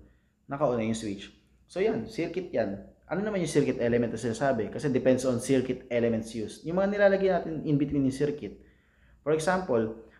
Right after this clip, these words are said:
may tinatawag tayong res-, resistor. Okay, at ang symbol niya ay ganito. Yan, parang ganyan. Sabi doon, pagka may resistor, mas babagal, mas hihina, mas yung andar ng mga electrons sa part na yun ng wire.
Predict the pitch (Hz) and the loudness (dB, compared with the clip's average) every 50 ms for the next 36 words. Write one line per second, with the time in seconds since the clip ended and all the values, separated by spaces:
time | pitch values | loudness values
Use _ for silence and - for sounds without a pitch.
0 | _ - 135 131 165 165 165 165 160 147 - 156 156 156 147 143 143 139 143 - | _ -10 -6 -2 -2 2 4 4 4 4 4 2 4 4 6 4 4 4 0 -4
1 | - 135 131 131 - 131 113 - - - 107 107 101 95 98 98 - - - - | -4 -2 -2 -2 0 -2 -4 -4 -6 -4 -2 -2 -2 -2 -4 -10 -12 -18 -20 -20
2 | _ _ _ _ _ _ _ _ _ _ _ _ _ _ _ _ _ _ _ - | _ _ _ _ _ _ _ _ _ _ _ _ _ _ _ _ _ _ _ -12
3 | 110 104 107 113 123 123 151 151 147 - 160 151 147 139 143 139 131 120 107 101 | -8 -6 -4 -2 -2 0 0 0 0 2 2 4 6 6 6 6 6 4 2 0
4 | 101 101 101 98 - - _ _ _ _ _ _ _ _ _ - - - - 117 | -2 -6 -8 -12 -18 -20 _ _ _ _ _ _ _ _ _ -20 -14 -8 -6 -4
5 | 101 113 98 95 92 - 101 92 - - - _ _ _ _ _ _ _ _ _ | -2 -2 -2 -2 -4 -4 -6 -6 -6 -10 -16 _ _ _ _ _ _ _ _ _
6 | _ - 90 95 90 85 82 82 85 - - _ _ _ _ _ - 95 101 104 | _ -14 -10 -8 -8 -8 -8 -12 -16 -18 -20 _ _ _ _ _ -6 -4 -4 -2
7 | 98 101 104 104 107 104 92 92 90 - - - _ _ _ _ - _ _ _ | -2 -4 -4 -4 -4 -4 -6 -6 -8 -12 -16 -20 _ _ _ _ -20 _ _ _
8 | _ _ - - - - 170 175 180 190 180 139 131 127 127 135 143 147 160 175 | _ _ -18 -10 0 4 6 6 6 6 4 4 4 4 4 2 0 0 0 0
9 | 175 175 175 - 160 151 147 - 127 113 113 123 131 - 131 135 135 127 131 127 | 0 0 -2 -4 -4 -6 -6 -2 0 0 2 2 0 0 2 4 4 6 6 6
10 | 127 117 113 107 110 117 123 - - 135 127 139 135 131 113 104 98 110 120 - | 4 4 2 0 0 0 -2 -2 -2 -2 0 0 0 0 0 0 -2 -2 -4 -6
11 | - - - _ _ _ - 131 131 135 131 135 135 131 135 131 131 127 123 120 | -8 -14 -18 _ _ _ -4 0 2 2 4 6 6 8 8 6 6 4 4 4
12 | 117 113 113 113 113 - - - - 120 117 117 110 - 113 110 110 107 - 123 | 2 2 0 0 -2 -4 -8 -12 -4 0 0 0 0 0 0 0 0 0 -2 -4
13 | - - 113 107 - - 110 107 98 95 92 92 92 90 87 90 92 - | 0 2 2 2 2 0 -4 -2 -4 -4 -4 -4 -4 -4 -4 -6 -10 -14